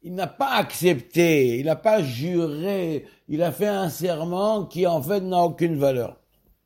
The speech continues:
On ne peut pas jurer pour annuler, annuler une mitzvah. Et, hein, avoir un engagement qui n'a, qui n'a,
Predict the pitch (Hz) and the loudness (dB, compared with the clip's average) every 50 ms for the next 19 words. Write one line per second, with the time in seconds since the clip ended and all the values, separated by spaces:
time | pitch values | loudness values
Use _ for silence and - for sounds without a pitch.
0 | _ _ _ _ _ _ _ _ _ - - - - - - - - - - - | _ _ _ _ _ _ _ _ _ -20 -20 -18 -20 -20 -20 -20 -20 -20 -20 -10
1 | - 131 131 135 127 - - 160 156 - - 165 160 147 135 110 107 131 135 131 | -6 -4 -2 -2 -4 -2 -2 -2 -2 0 2 4 4 4 4 2 0 -2 -2 0
2 | 151 185 202 180 - - 151 143 135 135 139 139 131 127 127 127 135 156 180 185 | 2 2 2 2 2 0 0 2 2 2 2 2 0 0 -2 -2 -2 0 0 0
3 | 175 - - 123 123 123 127 127 123 127 127 147 165 165 156 151 165 180 190 170 | -2 -2 -4 -4 -4 -2 -2 -2 -2 -2 -2 -2 -2 -2 -4 -4 -4 -4 -6 -6
4 | 190 208 - - 165 147 - - _ _ _ _ _ _ _ _ _ _ - - | -6 -6 -6 -6 -6 -8 -10 -16 _ _ _ _ _ _ _ _ _ _ -8 -6
5 | 123 123 123 123 131 131 131 113 110 120 131 120 117 151 151 135 139 143 147 147 | -4 -4 -4 -4 -4 -2 -2 -2 -2 -2 -2 0 2 2 2 2 0 -2 -2 0
6 | 160 180 196 190 165 170 170 160 151 117 113 147 156 175 180 190 202 185 - - | 0 0 0 0 0 0 2 2 0 0 0 -2 -2 0 -2 -2 -2 -4 -4 -4
7 | 156 151 151 160 156 156 156 151 - - - - - - _ _ _ _ _ _ | -4 -4 -2 -2 -2 -4 -4 -6 -8 -14 -20 -20 -20 -20 _ _ _ _ _ _
8 | - - 147 143 151 160 156 151 143 123 | -4 0 0 0 2 2 0 0 -2 -4